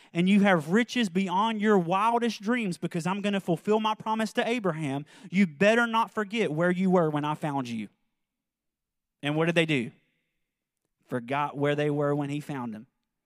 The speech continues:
Somehow we think we got all this because of us. We, somehow we think America became America's 'cause,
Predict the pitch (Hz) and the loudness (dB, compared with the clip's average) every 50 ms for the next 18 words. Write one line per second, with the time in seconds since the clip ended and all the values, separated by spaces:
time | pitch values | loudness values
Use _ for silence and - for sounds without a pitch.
0 | _ _ _ _ _ _ _ - - - 196 185 190 185 185 185 180 180 180 196 | _ _ _ _ _ _ _ -16 -8 -4 -2 -2 0 0 0 0 0 0 0 -2
1 | 190 - - 190 175 147 - - 170 170 160 151 147 165 151 165 170 175 175 165 | -2 -2 -2 -4 -4 -4 -4 -4 -4 0 0 0 0 0 0 0 2 2 0 -2
2 | 156 170 156 143 - - 135 - 156 143 131 135 - 123 113 - _ _ _ _ | -4 -6 -8 -8 -8 -12 -8 -4 -4 -4 -4 -4 -8 -10 -10 -14 _ _ _ _
3 | _ _ _ _ _ _ _ _ 147 160 147 98 95 - - - - - _ _ | _ _ _ _ _ _ _ _ 0 0 0 0 -4 -10 -18 -20 -20 -20 _ _
4 | _ _ _ _ _ _ _ _ _ 175 226 240 - - - 233 262 226 202 196 | _ _ _ _ _ _ _ _ _ 0 0 0 0 -4 -6 -6 -4 -2 0 0
5 | 180 175 220 233 - - 185 160 156 156 - - - 139 - 160 160 160 165 185 | 0 0 -2 -6 -6 -6 -8 -6 -6 -8 -10 -14 -20 -12 -8 -6 -4 -2 0 0
6 | 208 196 185 - 170 160 151 160 - - 175 170 160 151 156 185 208 196 180 - | 2 0 0 -2 -4 -2 -2 -4 -4 -6 -6 -6 -6 -6 -6 -4 -4 -4 -4 -6
7 | 151 139 - - 156 135 156 | -8 -10 -8 -8 -10 -12 -12